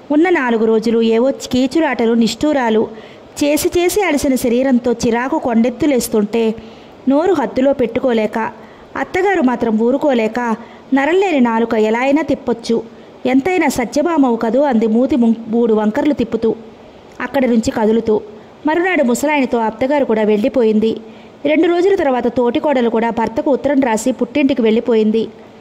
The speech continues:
వారం రోజులు పోయాక తిరిగి వస్తారని చెప్పి, కొద్దిగా పని తక్కువైనంత మాత్రాన పాముకు ఒరిగిందేముంది? భర్త ప్రవర్తనలోనే మారు-,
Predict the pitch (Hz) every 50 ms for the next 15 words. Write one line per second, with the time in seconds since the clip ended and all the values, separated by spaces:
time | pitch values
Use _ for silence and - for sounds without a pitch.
0 | - - - - - - 254 247 233 233 240 233 233 233 254 262 320 330 - 269
1 | 233 226 220 220 240 233 233 240 233 233 285 294 269 233 - - 254 226 226 214
2 | 220 220 233 220 226 - 233 226 - - - - - - - - - - - 320
3 | 320 330 - 359 359 370 359 359 302 254 262 269 320 294 - 269 247 247 240 226
4 | 220 220 226 208 220 220 226 233 254 262 247 247 240 233 226 208 214 233 269 285
5 | 240 220 220 254 269 277 277 262 240 233 233 226 220 226 226 220 220 - - -
6 | - - - - - - 269 - - - 359 349 330 294 262 254 233 - 262 233
7 | 233 220 220 214 226 240 233 220 214 214 214 233 247